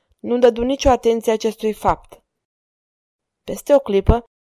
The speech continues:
auzi că cineva deschide ușa camerei din față. Își închipui că era ordonanța lui, care venea beat ca de obicei dintr-o plimbare nocturnă. Dar auzi un mers necunoscut. Cineva venea încet,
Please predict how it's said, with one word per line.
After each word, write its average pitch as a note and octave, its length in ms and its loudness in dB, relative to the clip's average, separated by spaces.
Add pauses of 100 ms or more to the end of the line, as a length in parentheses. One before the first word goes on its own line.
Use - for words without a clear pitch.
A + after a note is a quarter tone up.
auzi A#3+ 380 2
că D4+ 140 -2
cineva A#3+ 360 0
deschide B3 480 2
ușa A3 320 2
camerei G#3 420 -2
din A#3 140 -4
față. E3 480 -6 (420)
Își F#3+ 240 -8
închipui G3 460 -2
că B3+ 100 -4
era A3 300 4
ordonanța A3 640 0
lui, G3+ 300 -2 (240)
care B3+ 220 2
venea C4+ 280 2
beat A#3+ 320 2
ca A#3+ 140 -2
de A3 100 0
obicei G#3 380 0
dintr-o G#3 300 -4
plimbare G3+ 400 0
nocturnă. F#3+ 640 -4 (720)
Dar A3 240 2
auzi A#3 280 6
un C4+ 200 0
mers A#3+ 280 2
necunoscut. B3 760 -2 (840)
Cineva G#3+ 460 2
venea B3+ 280 2
încet, B3 440 0